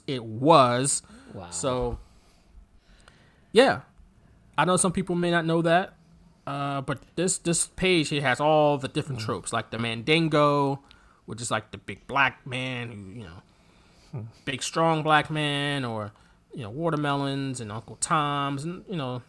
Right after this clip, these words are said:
Speaker 1: mammy figures and stuff like that. So just a couple of the, they call it the popular and pervasive stereotypes of African Americans. So that's straight from the Smithsonian website.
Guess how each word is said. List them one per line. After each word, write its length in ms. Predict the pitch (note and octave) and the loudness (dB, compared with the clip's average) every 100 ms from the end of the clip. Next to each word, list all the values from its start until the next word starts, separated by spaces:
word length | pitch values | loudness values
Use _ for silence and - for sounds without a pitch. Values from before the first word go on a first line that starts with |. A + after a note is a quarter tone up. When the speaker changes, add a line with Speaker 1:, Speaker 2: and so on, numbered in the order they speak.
| _ _ _ - | _ _ _ -6
Speaker 1:
mammy 520 | D#3 D3+ D3+ D#3 D3+ | 0 2 2 2 -2
figures 500 | - E3 D3+ D3+ C#3+ | 0 -2 0 -2 -2
and 40 | |
stuff 140 | C#3+ D#3 | -6 -6
like 180 | C3+ - | -6 -4
that. 220 | B2 B2+ | -4 -2
So 380 | - B2 A2+ A2 _ - _ _ _ _ _ | -4 -2 -4 -8 _ -20 _ _ _ _ _
just 140 | G#3 G3+ | -2 -2
a 60 | |
couple 420 | F#3+ G3 F3+ E3+ | 2 2 4 2
of 120 | D3+ C#3 | 0 0
the, 320 | C#3+ C#3 C#3 | -2 0 0
they 120 | C#3 | -4
call 240 | - D#3 | 2 2
it 100 | C#3+ | 2
the 60 | C3 | -6
popular 600 | - - E3 E3 E3+ E3+ | -12 4 6 6 2 0
and 160 | D#3+ - | -2 -6
pervasive 500 | C#3+ C3 D3 - D3 | -8 -2 0 0 -2
stereotypes 720 | - D3 C#3+ C3+ D3 C3 - | -2 -2 -2 0 0 0 -2
of 100 | B2 | -4
African 360 | B2 A#2+ - A2 | -2 -2 -6 -6
Americans. 720 | B2+ C3 A#2+ B2 A#2+ A#2 - _ _ _ _ _ _ | -2 0 -2 -6 -6 -8 -10 _ _ _ _ _ _
So 120 | C#3 | -8
that's 120 | C3 | -6
straight 160 | - C#3+ | -6 -8
from 140 | C#3+ | -6
the 60 | C3 | -6
Smithsonian 580 | C3+ B2+ C#3+ C3 B2+ A#2 | -6 -4 -2 -2 -2 -4
website. 480 | A2+ - A#2+ A2 | -6 -2 -2 -2